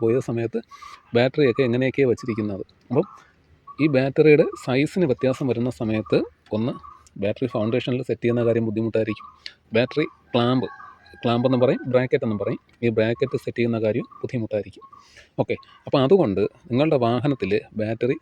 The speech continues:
സെറ്റ് ചെയ്യുന്ന സമയത്ത് ഈ ഒരു കാര്യം പ്രധാനമായിട്ടും ശ്രദ്ധിക്കേണ്ടതാണ്. അതുപോലെ തന്നെ ബാറ്ററി സെറ്റ് ചെയ്യുന്ന സമയത്ത് ഇവിടെ ഈ കാണുന്ന ബാറ്ററി ബോക്സ് തുരുമ്പോ അല്ലെങ്കിൽ മറ്റെന്തെങ്കിലും രീതിയിലുള്ള ഇഷ്യൂസോ പ്രശ്നങ്ങളോ ഉണ്ടെങ്കിൽ നിർബന്ധമായിട്ടും അവിടെ ക്ലീൻ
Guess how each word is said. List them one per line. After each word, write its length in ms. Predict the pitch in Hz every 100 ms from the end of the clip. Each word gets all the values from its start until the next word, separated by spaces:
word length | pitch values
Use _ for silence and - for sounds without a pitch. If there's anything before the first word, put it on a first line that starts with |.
| -
സെറ്റ് 180 | 113 -
ചെയ്യുന്ന 220 | 135 135 -
സമയത്ത് 360 | 104 101 - 131 - 107
ഈ 40 | 135
ഒരു 80 | 113
കാര്യം 200 | 101 98 -
പ്രധാനമായിട്ടും 580 | - - 120 113 98 - 196 - - _ -
ശ്രദ്ധിക്കേണ്ടതാണ്. 600 | 135 135 127 104 87 90 - -
അതുപോലെ 240 | 127 156 160
തന്നെ 160 | 151 185 117
ബാറ്ററി 240 | 123 - 135
സെറ്റ് 140 | 123
ചെയ്യുന്ന 180 | 139 147 131
സമയത്ത് 340 | 127 123 165 - - - - -
ഇവിടെ 180 | 120 - - - _ _ _ - _ _ _ _ _
ഈ 60 | 151 143
കാണുന്ന 280 | 117 113 107 113
ബാറ്ററി 240 | 117 147 123
ബോക്സ് 240 | 120 - -
തുരുമ്പോ 340 | 110 123 131 110
അല്ലെങ്കിൽ 240 | - 110 113
മറ്റെന്തെങ്കിലും 520 | - 123 117 156 165 123
രീതിയിലുള്ള 340 | 113 110 113 - - - _ 117
ഇഷ്യൂസോ 300 | - 123 123
പ്രശ്നങ്ങളോ 400 | - - 123 123 117
ഉണ്ടെങ്കിൽ 240 | 107 151 123
നിർബന്ധമായിട്ടും 640 | 117 143 170 110 101 - 202 - - _ _ 113
അവിടെ 200 | 127 185 - -
ക്ലീൻ 240 | 127 156